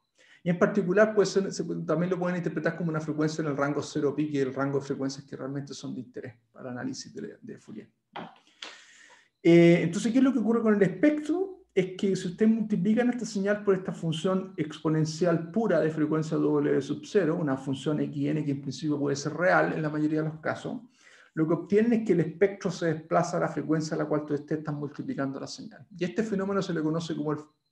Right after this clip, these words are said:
fenómeno de modulación en frecuencia, esta, esta capacidad de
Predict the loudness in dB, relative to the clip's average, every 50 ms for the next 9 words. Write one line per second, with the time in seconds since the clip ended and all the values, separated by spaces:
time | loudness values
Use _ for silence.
0 | _ _ _ -6 -4 -2 -2 0 0 -2 -2 0 0 0 0 2 2 2 4 4
1 | 4 4 2 2 0 -2 -2 -2 -4 -4 -8 -8 -6 -8 -10 -10 -10 -12 -12 -8
2 | -6 -6 -6 -4 -6 -4 0 2 2 4 2 2 2 0 0 0 -2 2 4 6
3 | 8 8 8 8 8 6 2 0 -2 -6 -14